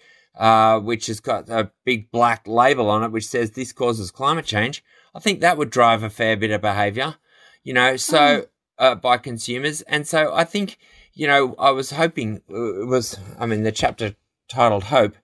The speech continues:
Speaker 1: I, I actually don't have a lot of hope, uh, to be honest, that the government is gonna, this government at a national level is gonna do anything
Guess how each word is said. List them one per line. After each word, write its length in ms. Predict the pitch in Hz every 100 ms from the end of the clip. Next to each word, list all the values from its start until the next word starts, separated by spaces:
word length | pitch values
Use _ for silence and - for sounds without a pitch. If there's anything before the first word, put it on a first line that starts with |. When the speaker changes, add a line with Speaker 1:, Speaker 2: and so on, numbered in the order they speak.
| -
Speaker 1:
I, 240 | 80 80 -
I 140 | 117
actually 540 | 107 117 135 - 120 101
don't 320 | - 120 120
have 240 | 117 131
a 40 | 123
lot 220 | 95 95
of 100 | 90
hope, 220 | 104 92 85 - -
uh, 200 | 101 95
to 140 | 101
be 160 | 107 110
honest, 440 | 110 101 - - - _
that 160 | 113 98
the 80 | 101
government 640 | 123 127 127 95 98 78 _ -
is 200 | 107 -
gonna, 480 | 110 104 98 95 - 90
this 240 | 127 -
government 640 | - 95 92 92 104 104 _ _ _
at 160 | - 107
a 60 | 98
national 480 | 110 120 - 95
level 480 | 92 92 90 104 110 -
is 200 | 107 -
gonna 320 | 107 98 85
do 300 | 82 110 113
anything 580 | 104 90 101 95 90